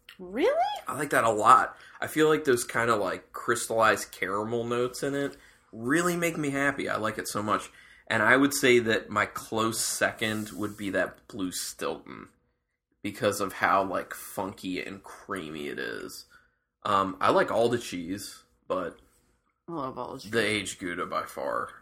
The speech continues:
Speaker 2: is so, so damn good. So what would you say your favorite beer on its own is?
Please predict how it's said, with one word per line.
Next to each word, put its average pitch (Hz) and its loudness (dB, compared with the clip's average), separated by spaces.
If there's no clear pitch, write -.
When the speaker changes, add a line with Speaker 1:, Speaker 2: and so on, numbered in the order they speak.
Speaker 2:
is - -12
so, - -18
so - -12
damn 53 -12
good. 60 -10
So 131 0
what 160 4
would 160 4
you 135 -2
say 123 4
your 113 0
favorite 101 -2
beer 101 2
on 82 -4
its - -12
own 58 -8
is? - -16